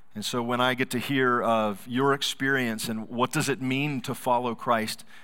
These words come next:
in your context, every time you ask that question, God will expand your kingdom perspective. So we grow together. The second thing that happens, uh, that I'd like to talk about today in this realm of relationship is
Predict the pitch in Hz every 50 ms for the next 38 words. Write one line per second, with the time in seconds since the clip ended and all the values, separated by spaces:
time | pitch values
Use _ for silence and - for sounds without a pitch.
0 | - - - 117 123 117 117 120 120 117 - 123 120 123 123 - 101 95 - -
1 | 135 147 156 190 175 - - 160 156 151 139 131 120 127 135 - - 127 117 -
2 | - 131 127 131 - - 107 95 - - - - - - - 117 123 131 131 127
3 | 117 113 107 110 - - - - 127 127 131 127 120 110 104 110 107 101 101 -
4 | - 127 127 117 101 - 113 107 - - 101 104 - - - 120 123 - - -
5 | - - - - - - - - - - 113 110 113 113 113 120 113 107 101 104
6 | 104 98 95 107 - - - - - - - - - - - - - - - -
7 | - - - 131 135 202 226 254 247 190 196 190 180 165 147 151 156 147 147 147
8 | 151 143 143 139 127 - - - - 127 127 120 117 117 110 120 127 160 175 165
9 | 156 156 - 151 131 127 135 127 - 139 131 135 139 131 123 120 - - - -
10 | - - - - - 139 143 139 131 123 - - - - 127 131 139 143 147 151
11 | 151 151 139 131 127 120 107 123 123 123 139 147 156 151 - 139 117 - - -
12 | 110 101 95 - - - - 123 123 123 123 120 120 117 - -